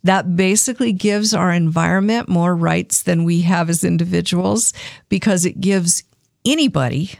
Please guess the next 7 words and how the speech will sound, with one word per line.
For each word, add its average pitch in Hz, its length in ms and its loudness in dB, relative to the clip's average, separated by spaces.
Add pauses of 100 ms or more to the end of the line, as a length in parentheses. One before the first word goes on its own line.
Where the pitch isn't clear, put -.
(140)
the 170 120 0
right - 460 0
to - 180 -2
sue 170 640 0 (600)
if 170 280 -2
they 208 220 2
feel 190 760 -2